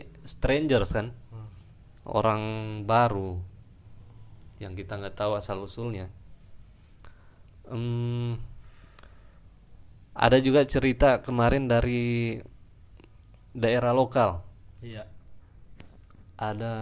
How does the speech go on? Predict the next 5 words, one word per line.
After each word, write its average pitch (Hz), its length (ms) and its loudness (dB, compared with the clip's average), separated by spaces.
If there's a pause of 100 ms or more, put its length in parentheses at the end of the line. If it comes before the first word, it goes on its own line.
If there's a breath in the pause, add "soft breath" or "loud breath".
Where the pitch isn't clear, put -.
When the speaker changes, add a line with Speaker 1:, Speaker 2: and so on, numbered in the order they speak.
(560)
Speaker 2:
Cerita 110 120 -8
Speaker 1:
seorang 104 500 2 (1400)
penghuni 101 720 -4
hotel 95 520 -2 (500)
Speaker 2:
Hmm. 110 300 -18